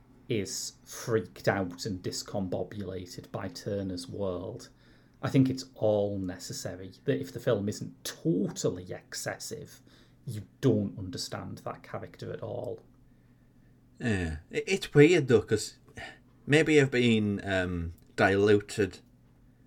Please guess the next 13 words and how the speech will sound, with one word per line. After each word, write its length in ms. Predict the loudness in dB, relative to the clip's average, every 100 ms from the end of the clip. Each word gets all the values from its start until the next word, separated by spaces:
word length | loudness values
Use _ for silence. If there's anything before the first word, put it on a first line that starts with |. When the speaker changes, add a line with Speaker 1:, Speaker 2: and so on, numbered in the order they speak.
| _ _ -20
Speaker 2:
from 420 | _ -2 0 0 0
what 160 | 2 4
I've 220 | 2 2
experienced 720 | -2 -4 6 10 10 6 0 -2
in 120 | 2
movies 400 | 2 4 0 4
over 180 | 4 6
the 120 | 2
years, 320 | 2 2 0
but 200 | -2 -2
he's 180 | -2 0
not 220 | -2 -2 -10 -10 0
that 240 | 0